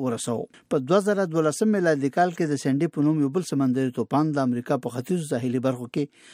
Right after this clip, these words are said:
په پراخه کچه تباهي راوستې وه او برابر دوه سوه یو پنځوس میلیارده ډالر نقصان یې د امریکا اقتصاد ته رسولی و. په ځنګلي ورونو کې سږ کال یو پنځوس کسان مړه شو. د متحده ایالاتو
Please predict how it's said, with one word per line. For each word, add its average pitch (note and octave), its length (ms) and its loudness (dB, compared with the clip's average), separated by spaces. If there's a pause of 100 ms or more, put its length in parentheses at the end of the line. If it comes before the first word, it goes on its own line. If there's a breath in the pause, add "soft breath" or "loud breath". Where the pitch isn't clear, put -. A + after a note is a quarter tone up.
(160 loud breath)
په C3 100 0
پراخه C3+ 340 2 (100)
کچه B2+ 280 -2
تباهي A#2+ 320 -2 (380 soft breath)
راوستې C3 400 -2
وه - 840 -6
او C3 200 2
برابر C#3+ 440 2
دوه D3+ 160 -2
سوه D3 140 0
یو E3 180 2
پنځوس C3+ 260 0 (100)
میلیارده B2+ 360 0
ډالر C3+ 260 2 (380 loud breath)
نقصان C3+ 400 0
یې B2+ 100 -2
د B2 120 -2
امریکا A#2+ 260 -2
اقتصاد A#2+ 460 -4
ته B2 240 -6
رسولی A2+ 360 -2
و. - 80 -14 (260)
په B2+ 140 0
ځنګلي B2 380 2
ورونو E3 340 0
کې G3 180 -2
سږ F3+ 180 -2
کال F#3 180 2 (320 loud breath)
یو F#3 160 4
پنځوس C#3+ 340 -2
کسان C3+ 380 0
مړه B2+ 280 0
شو. A2 120 -8 (480)
د D#3 100 2
متحده G3+ 420 2
ایالاتو A3 580 2